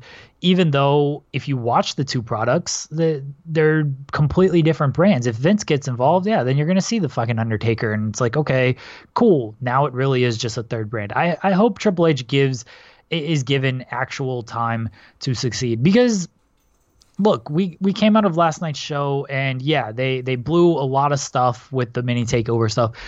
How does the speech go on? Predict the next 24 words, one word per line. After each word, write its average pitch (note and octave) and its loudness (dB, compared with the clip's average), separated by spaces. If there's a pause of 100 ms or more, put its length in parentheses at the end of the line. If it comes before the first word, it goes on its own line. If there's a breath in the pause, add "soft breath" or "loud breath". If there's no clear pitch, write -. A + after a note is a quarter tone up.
(220 loud breath)
They D#3 0
also G3+ 4
set - 0
up B2+ 0
a A#2+ -4
lot A2 -6
of G#2+ -10
stuff. G#2 -12
You've D#3 -2
got F3+ 0
Ciampa C#3 -2
coming D3 0
back. A#2+ -2 (500 soft breath)
You've B2+ -4
added D3 0
Finn D3 -4
Balor, B2+ -2
and B2+ -10
I A#2+ -8
talked C#3 -4
about D3+ 0
the C#3+ -4
importance C3 -6
of A#2 -6